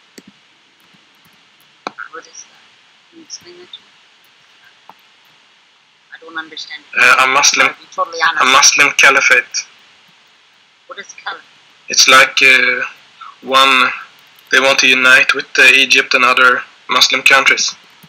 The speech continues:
Speaker 2: and have, like, a big Muslim caliphate over
Speaker 1: Oh,
Speaker 2: it all.
Speaker 1: oh, oh.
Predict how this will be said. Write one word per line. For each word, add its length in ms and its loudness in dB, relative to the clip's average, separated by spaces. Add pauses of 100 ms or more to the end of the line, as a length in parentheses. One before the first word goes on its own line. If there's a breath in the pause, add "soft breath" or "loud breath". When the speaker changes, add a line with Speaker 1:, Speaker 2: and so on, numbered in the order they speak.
(100)
Speaker 2:
and 100 0
have, 180 2
like, 200 2
a 40 0
big 320 0
Muslim 420 0
caliphate 640 -4 (1400)
over 160 0
Speaker 1:
Oh, 40 2
Speaker 2:
it 140 -2
all. 160 2
Speaker 1:
oh, 220 -12
oh. 60 -20